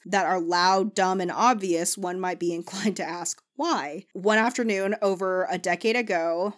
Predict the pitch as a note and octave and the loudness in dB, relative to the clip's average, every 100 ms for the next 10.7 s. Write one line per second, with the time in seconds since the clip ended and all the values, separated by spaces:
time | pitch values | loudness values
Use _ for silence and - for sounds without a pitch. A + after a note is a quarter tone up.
0 | - G3+ G#3 F#3 G3+ G3+ F#3+ F#3+ F#3+ G3+ | -4 -2 0 -2 -2 -4 0 0 -2 -4
1 | - G3 F#3+ F#3+ F3 - A3+ A3+ - A#3 | 2 2 2 -2 -4 -4 -6 -4 -6 -2
2 | G#3+ F#3+ G3 F#3 - F#3 E3+ F3 E3+ F#3+ | -2 0 -2 -2 -2 -2 -4 -8 -8 -8
3 | F#3+ F3 F3 F3 F#3 F3+ E3+ F3+ F3 - | -6 -6 -6 -4 -4 -4 -4 -6 -10 -10
4 | F#3 F#3+ D#3 F#3 F3 G#3 A#3 G#3+ F#3 F3 | -6 -6 -6 -12 -4 -2 0 -2 -4 0
5 | G3+ - G#3 D#3+ D#3+ F3 - G3+ G#3+ G#3 | 2 2 2 0 -2 -6 0 0 2 0
6 | G3 G#3+ G3 F#3 F3 E3+ - G3 F3+ F3+ | 0 -2 -4 -4 -6 -4 -4 -2 -2 -2
7 | F3 E3+ D3+ C3 E3+ - _ _ - F3 | -4 -4 -6 -10 -14 -18 _ _ -10 -6
8 | F3 E3 D#3 D3 C#3+ G#3+ - - C#3+ A2+ | -4 -4 -6 -8 -8 -10 -10 -12 -12 -10
9 | C#3 C3+ B2 G3+ _ _ _ _ - - | -12 -10 -10 -10 _ _ _ _ -6 0
10 | G#3+ G#3 G3 G#3 G3+ G3+ G3 | 2 2 2 2 2 2 -2